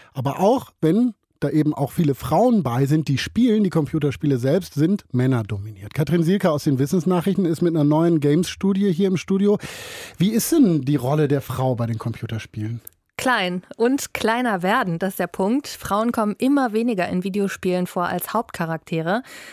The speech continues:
Speaker 2: Das ist so ein bisschen so wie bei, bei Hollywood-Filmen, da gibt's ja auch Studien drüber, dass die zentrale Figur in den wenigsten Fällen weiblich ist. Beispiel zweitausendvierzehn, da waren nur zwölf Prozent der Helden weiblich.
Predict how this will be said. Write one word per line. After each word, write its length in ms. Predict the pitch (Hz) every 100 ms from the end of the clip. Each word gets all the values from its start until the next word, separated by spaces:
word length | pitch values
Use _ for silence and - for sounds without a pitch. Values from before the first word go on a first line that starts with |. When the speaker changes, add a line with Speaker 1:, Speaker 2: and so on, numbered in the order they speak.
| -
Speaker 2:
Das 140 | - 185
ist 120 | 214
so 60 | 214
ein 80 |
bisschen 280 | 214 233 226
so 140 | 214 202
wie 60 |
bei, 300 | 190 196 190 -
bei 340 | 196 196 185
Hollywood-Filmen, 880 | 180 214 277 269 269 - 269 269 285
da 80 | 226
gibt's 200 | 196 -
ja 100 | -
auch 100 | 190
Studien 400 | - 247 269 254
drüber, 400 | 240 262 262 285 - - - -
dass 180 | 196 -
die 140 | 214
zentrale 560 | - 202 196 208 214 202
Figur 400 | 202 185 220 240
in 160 | 190
den 180 | 190 190
wenigsten 480 | 208 233 - - 196
Fällen 360 | - 180 175
weiblich 460 | 160 147 226 277 -
ist. 480 | 269 349 - - - -
Beispiel 340 | 185 196 196
zweitausendvierzehn, 1040 | 185 185 175 175 170 170 233 262 - 262 262
da 120 | 202
waren 240 | 180 180 180
nur 180 | 175
zwölf 380 | - 190 196 -
Prozent 420 | - 180 - 190
der 80 | 185
Helden 320 | 175 175 175
weiblich. 560 | 165 180 240 247 247